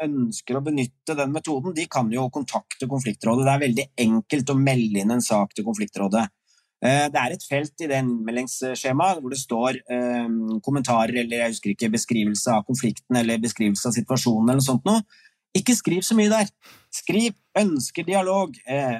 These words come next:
"ønsker å se på muligheten for å få dialog", eller et eller annet, eh, mer sånn overordnet. Vi vil uansett ta kontakt med dere, og det går også an der å skrive "ønsker i første omgang en forsamtale", ikke sant? Og så kan vi ta kontakt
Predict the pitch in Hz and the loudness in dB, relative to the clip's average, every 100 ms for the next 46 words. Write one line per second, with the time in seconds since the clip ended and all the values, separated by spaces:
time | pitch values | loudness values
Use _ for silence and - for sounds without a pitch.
0 | 156 196 151 - 180 185 175 - 170 - | -2 -2 -2 -6 -4 -4 -4 -6 -6 -8
1 | 180 175 131 135 135 151 165 - 147 147 | -6 -4 -2 -4 -6 -10 -8 -4 -4 -2
2 | 151 143 143 127 123 143 123 131 127 123 | -2 -2 -2 -2 -2 -4 -4 0 2 2
3 | 117 - 120 127 120 123 123 127 131 131 | 0 -4 -4 -2 0 0 0 0 0 0
4 | 135 117 98 98 113 113 - _ _ _ | 0 -2 -2 -2 -2 -2 -4 _ _ _
5 | _ - 117 185 214 220 - - 220 196 | _ -6 0 2 2 0 -2 2 4 4
6 | 190 202 - 170 - 139 147 135 107 113 | 2 0 0 -2 0 -2 0 0 -2 -2
7 | 110 113 120 - _ _ 127 139 190 175 | -2 0 -2 -4 _ _ -2 0 0 -4
8 | - 135 - 247 214 190 160 160 - 156 | -4 -2 0 2 2 2 0 0 -6 -12
9 | - 151 127 151 151 _ _ _ - 165 | -6 -4 -2 -2 -4 _ _ _ -4 -2
10 | 127 139 151 156 131 151 127 107 127 147 | -2 -4 -4 -4 -2 -2 0 0 -2 -4
11 | 156 135 110 101 120 147 139 _ - 120 | -6 -4 -4 -2 -2 -2 -6 _ -10 -4
12 | 123 175 190 - _ _ _ _ 147 147 | 0 0 -2 -12 _ _ _ _ -4 -2
13 | 156 202 143 139 151 170 151 143 135 | 2 2 0 -2 -4 -4 -2 -2 -2